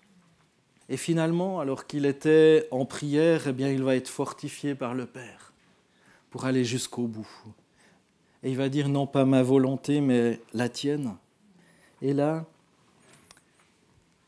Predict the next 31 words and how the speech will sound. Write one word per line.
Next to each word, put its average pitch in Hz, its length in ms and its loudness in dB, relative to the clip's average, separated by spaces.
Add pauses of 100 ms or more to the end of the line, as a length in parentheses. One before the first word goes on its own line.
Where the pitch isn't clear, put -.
(220)
alors 131 300 -2
qu'il 147 180 -2
est 139 40 6
à 131 100 6
l'agonie, 135 840 0 (300)
eh 120 80 -8
bien, 120 240 -6
il 120 140 -4
va, 117 320 -4
euh, 110 340 -10
recevoir 139 1040 -6 (220)
cette - 260 -8
force, - 580 -8 (360)
cette 151 200 -2
force 156 320 2
de 131 120 2
se 135 180 0
relever, 139 480 2
même 170 500 4 (440)
que 139 100 -4
ses 147 180 0
compagnons, 156 680 0
eh 135 60 -2
bien, 131 160 -2
ont 131 120 0
pas 156 220 -2
été, 147 440 -2
euh, 117 220 -2
très, 143 340 -8
très, - 280 -10
euh, 113 480 -4